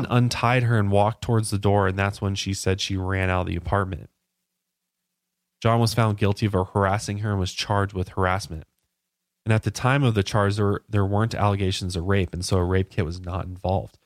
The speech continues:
Speaker 2: So he's just, like, getting away with, with raping. It's crazy. However, during that day, uh, that all this happened, there happened to be a boy living in the apartment across the hall, actually, that heard some yelling from outside his apartment. And so when he looked out the peephole, he s-, actually saw John,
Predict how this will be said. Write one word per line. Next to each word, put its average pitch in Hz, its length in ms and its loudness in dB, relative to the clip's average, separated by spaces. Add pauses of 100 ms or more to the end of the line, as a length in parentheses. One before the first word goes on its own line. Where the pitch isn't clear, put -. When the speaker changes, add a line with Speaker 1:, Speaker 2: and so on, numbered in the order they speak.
(160)
Speaker 2:
So - 140 2
he's 139 220 4
just, 143 200 2
like, 101 200 2
getting 101 280 -2
away 92 320 2
with, 85 200 -4 (220)
with 98 260 -10
raping. 110 460 -6
It's - 120 -14
crazy. 117 600 -2 (1600)
However, 131 380 4
during 131 260 4
that 123 160 4
day, 117 360 4 (540)
uh, 95 280 2 (140)
that 107 140 0
all 113 160 0
this 107 180 0
happened, 117 320 -2
there 101 100 -4
happened 110 240 -4
to 127 40 0
be 117 120 0
a 101 40 2
boy 98 300 0
living 98 260 0
in 98 80 -2
the 92 80 -2
apartment 95 380 -4
across 92 300 -6
the 92 60 -12
hall, 101 260 0
actually, 92 300 -4
that 95 200 -4
heard 131 300 2
some 98 280 0
yelling 98 320 2
from 101 160 -6
outside 95 280 -2
his 92 120 -4
apartment. 98 500 -2 (340)
And 110 100 0
so 120 100 4
when 110 100 4
he 101 80 2
looked 120 260 2
out 113 160 2
the 95 80 -4
peephole, 101 600 -2
he 104 120 0
s-, - 200 -4
actually 120 300 2
saw 113 380 2
John, 98 540 0